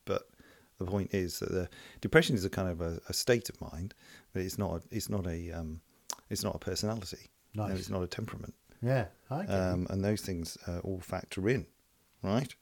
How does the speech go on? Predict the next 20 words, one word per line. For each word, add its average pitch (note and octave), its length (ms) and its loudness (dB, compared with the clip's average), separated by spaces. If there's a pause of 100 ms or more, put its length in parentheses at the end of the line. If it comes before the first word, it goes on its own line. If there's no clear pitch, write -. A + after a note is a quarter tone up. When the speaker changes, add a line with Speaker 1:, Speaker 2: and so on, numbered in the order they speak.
(220)
Speaker 2:
Okay, A#2 480 2 (160)
Speaker 1:
Uh, - 40 2
Speaker 2:
so A#2+ 280 12
Speaker 1:
and B2+ 120 10
also, C3+ 340 8
having D#3+ 320 4
a D#3 40 2
family D#3+ 360 6
history D3 320 0
of C3 60 -4
suicide - 600 -2 (400)
would, G#2 200 6
would G2+ 180 4
always G#2+ 480 6
make F#2+ 300 0
me G2+ 200 2
very E2+ 400 -2 (1120)
wary F#2+ 640 2
of D#2+ 100 -8
someone D2+ 460 -4